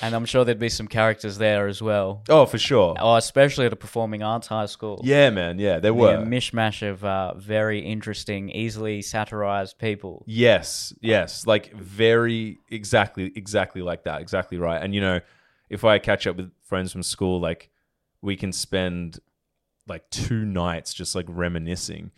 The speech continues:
Speaker 1: Yeah.
Speaker 2: Um, so, you know, in terms of high school, like, you know, he was, yeah, that he, he'd do, he was just like anyone else, like, you know, dropping his pants a lot, gags and stuff, take, <laughs> taking the piss.
Speaker 1: Nice,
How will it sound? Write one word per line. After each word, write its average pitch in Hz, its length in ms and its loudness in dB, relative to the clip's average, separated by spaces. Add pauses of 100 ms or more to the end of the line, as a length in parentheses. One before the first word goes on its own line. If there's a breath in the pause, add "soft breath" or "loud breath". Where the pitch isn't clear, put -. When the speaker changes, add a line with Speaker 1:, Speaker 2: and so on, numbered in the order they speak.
(100)
Speaker 1:
Yeah. 107 260 -6 (120)
Speaker 2:
Um, 95 420 0
so, 107 520 6 (340)
you 147 140 4
know, 120 100 8
in 117 100 2
terms 202 220 2
of 170 80 0
high 113 160 8
school, 110 220 -4
like, 92 260 -2 (240)
you 190 100 2
know, 98 140 6
he 120 120 -2
was, 127 220 -4
yeah, 90 180 2
that 92 140 -6
he, 98 160 -8 (220)
he'd 107 200 -10
do, 101 280 -4 (120)
he 117 120 -10
was 120 120 -8
just - 200 -8
like 92 140 -6 (760)
anyone 90 360 -2
else, 85 320 -4
like, 82 200 -6
you 85 100 -10
know, 85 140 -10 (460)
dropping 95 300 0
his 87 120 -8
pants 85 360 -8
a 85 60 -8
lot, 85 320 -8
gags 82 400 -8
and 87 100 -14
stuff, 82 320 -8
take, 87 240 -10
<laughs> - 20 -16
taking 101 280 0
the 95 100 -2
piss. - 580 -4
Speaker 1:
Nice, 113 380 -10